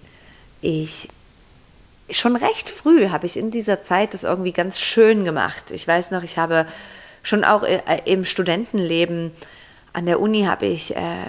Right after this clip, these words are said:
mit W-G-Wohnern, ähm, ge-, natürlich gewohnt und habe dann immer auch geräuchert oder habe umgestellt oder einen Hausputz gemacht.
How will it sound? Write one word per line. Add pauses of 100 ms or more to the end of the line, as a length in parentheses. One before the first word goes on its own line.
(420)
mit (100)
W-G-Wohnern,
ähm,
ge-, (140)
natürlich
gewohnt
und
habe
dann
immer (320)
auch
geräuchert
oder
habe
umgestellt
oder
einen
Hausputz
gemacht.